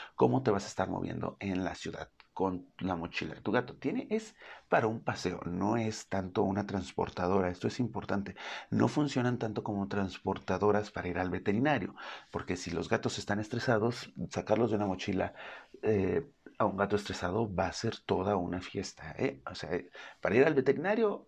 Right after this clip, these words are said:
si es, no, si no son vacunas, sino si es una revisión, tiene que ir en su,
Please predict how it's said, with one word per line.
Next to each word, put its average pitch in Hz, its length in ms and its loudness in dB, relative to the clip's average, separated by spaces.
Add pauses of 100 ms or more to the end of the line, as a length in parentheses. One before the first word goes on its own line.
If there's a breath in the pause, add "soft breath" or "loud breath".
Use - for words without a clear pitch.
(220)
si - 140 0
es, - 380 0
no, 113 160 2
si 113 200 -4
no 135 120 0
son 143 140 -2
vacunas, 107 400 0
sino - 220 -6
si 107 140 -4
es 107 100 -4
una 117 160 0
revisión, 139 480 -6 (380 loud breath)
tiene 101 300 0
que 98 140 0
ir 117 340 0
en 107 240 0
su, 110 420 2